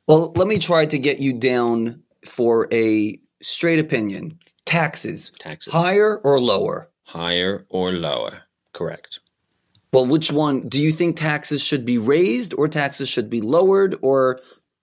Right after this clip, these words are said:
Speaker 1: keep everything the same way, which, you know
Speaker 2: Right. No, I agree a hundred percent. That, that is what we should do, and we should do it soon. We should implement. We should find the right people to take this down the road, to execute, to deliver.
Speaker 1: Down? We should take this down?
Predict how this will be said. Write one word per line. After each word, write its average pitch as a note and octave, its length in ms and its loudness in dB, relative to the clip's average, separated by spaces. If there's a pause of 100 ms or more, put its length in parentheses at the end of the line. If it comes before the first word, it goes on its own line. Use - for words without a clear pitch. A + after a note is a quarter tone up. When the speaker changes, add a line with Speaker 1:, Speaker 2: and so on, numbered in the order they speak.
(100)
Speaker 1:
keep D#3+ 220 -2
everything E3 420 2
the C3+ 100 2
same C3 300 0
way, B2 320 2
which, - 500 -6 (460)
you A#2+ 140 -6
know A2 280 -4
Speaker 2:
Right. D#3 340 2
No, C3+ 320 0
I A#2+ 120 4
agree C3 260 0
a A#2 60 0
hundred A#2+ 220 -6
percent. D3+ 300 -4 (320)
That, G#2+ 300 0
that A2 180 2
is A2+ 160 -2
what G2+ 140 -2
we G2+ 100 -6
should E2+ 200 -8
do, G2+ 220 0
and B2+ 100 -2
we F#2 60 -2
should F#2 140 0
do F2+ 80 -6
it F2 100 -8
soon. C3 540 0 (400)
We F#2+ 60 -10
should E2+ 180 0
implement. G2 500 0
We F2 60 -8
should E2+ 160 -4
find F2+ 200 -2
the F2 120 -6
right G2+ 420 0
people G2 340 -2
to - 140 -8
take F#2+ 280 -4
this F#2+ 140 -4
down F#2+ 280 0
the F#2 80 0
road, G2 180 2
to G2 100 -4
execute, G2+ 520 -4
to G#2+ 80 -2
deliver. F#2 240 2
Speaker 1:
Down? F#3 440 0 (280)
We B2 80 -2
should - 100 -4
take C3+ 140 0
this C3 160 -2
down? D#3+ 520 -2